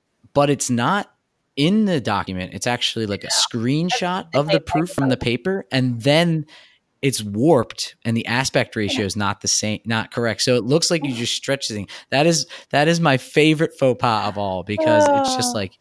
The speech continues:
Speaker 1: y-, you did so many things to make this uglier than it needed to be.
Speaker 2: <laughs> That is a classic move, I know. <laughs> Um, yeah, but for the people who put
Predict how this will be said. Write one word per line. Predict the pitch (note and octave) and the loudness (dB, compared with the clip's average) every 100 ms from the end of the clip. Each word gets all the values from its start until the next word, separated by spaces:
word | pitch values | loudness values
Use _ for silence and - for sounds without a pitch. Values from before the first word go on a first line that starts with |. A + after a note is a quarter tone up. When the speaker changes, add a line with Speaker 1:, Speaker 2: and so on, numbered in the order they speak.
| - - _ _ _ - | -20 -20 _ _ _ -16
Speaker 1:
y-, | B2+ | -6
you | C#3+ F3+ | -2 0
did | F3+ | 2
so | - E3 E3+ | 2 4 4
many | E3+ E3+ | 4 2
things | - D#3+ C#3+ - | 2 0 0 0
to | |
make | C#3 B2 B2+ | 0 0 0
this | C3+ B2+ - | -2 -2 -2
uglier | B2 A2+ A2+ A2 G#2+ | -6 -4 -4 -4 -4
than | G#2+ | -6
it | G2+ | -6
needed | G2+ G#2 G3 | -6 -8 2
to | F#4 - | 2 4
be. | D4+ | 0
Speaker 2:
<laughs> | G4+ - - - - G#4 A4+ - G#4+ - _ _ _ _ _ _ - - - - | 0 2 -2 0 0 -2 0 -6 -6 -6 _ _ _ _ _ _ -16 -14 -14 -6
That | E4+ D#4+ | 2 4
is | E4 | 6
a | D4 | 4
classic | C#4 - B3 B3 - A#3 - | 0 0 2 2 0 -4 -2
move, | G3+ F#3+ F#3+ | 0 2 4
I | F#3+ | 2
know. | A3+ A#3 D4 - _ _ | 2 2 2 0 _ _
<laughs> | C4+ C#4 D4 D4+ - - - - _ - | -2 2 2 2 -4 -20 -20 -20 _ -2
Um, | F#3 F3+ F3 F3+ G#3+ - _ - _ _ - | 0 2 -2 -6 -10 -16 _ -20 _ _ 4
yeah, | B3+ | 4
but | A#3+ B3+ | 4 0
for | D4 | 0
the | C#4+ | 0
people | D4 D#4+ F4 E4+ | 0 2 4 4
who | D#4+ C4+ | 4 0
put | - | -2